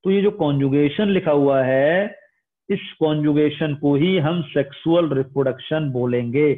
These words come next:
तो दो तरीके से question आ सकता है आपके एग्जाम में। पहला, पहला question क्या होगा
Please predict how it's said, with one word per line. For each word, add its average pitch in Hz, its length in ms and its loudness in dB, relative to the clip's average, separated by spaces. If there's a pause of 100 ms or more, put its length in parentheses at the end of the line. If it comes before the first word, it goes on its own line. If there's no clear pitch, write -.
(480)
तो 220 200 4
दो 190 380 2
तरीके 160 340 0
से 190 140 -2
question 165 360 -2
आ 135 80 0
सकता 120 320 -10
है 110 80 -8
आपके 107 280 -14
एग्जाम 120 360 -14
में। - 80 -20 (920)
पहला, 156 440 0 (960)
पहला 139 320 0
question 151 400 -6
क्या 156 140 0
होगा 147 340 0